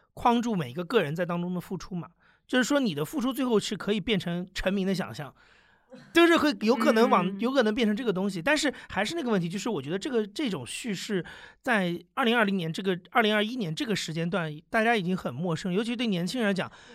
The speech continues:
Speaker 1: 非常，已经非常陌生了。然后就是现在大家熟悉的主流叙事，就是一套被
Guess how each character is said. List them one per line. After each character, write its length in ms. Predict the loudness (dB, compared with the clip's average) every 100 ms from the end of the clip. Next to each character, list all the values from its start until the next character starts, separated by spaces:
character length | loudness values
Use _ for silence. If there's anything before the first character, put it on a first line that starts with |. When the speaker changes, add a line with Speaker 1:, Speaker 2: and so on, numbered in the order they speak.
| -20 -20 _ _ -20
Speaker 1:
非 260 | -2 2
常， 280 | 4 4 2
已 100 | 0
经 140 | 0
非 100 | 2
常 140 | 2 2
陌 200 | 4 2
生 260 | 2 0
了。 180 | 0 -4
然 160 | -6 -2
后 200 | 0 0
就 240 | -2 -2
是 160 | -2 -2
现 220 | -4 -2 0
在 80 |
大 100 | 2
家 100 | 2
熟 320 | 0 -2 -6 -8
悉 120 | -2
的 60 |
主 180 | -2 -2
流 160 | -8 -8
叙 180 | -6 -6
事， 140 | -4
就 100 | -6
是 160 | -6 -10
一 80 |
套 240 | -8 -4 -2
被 260 | 0 -4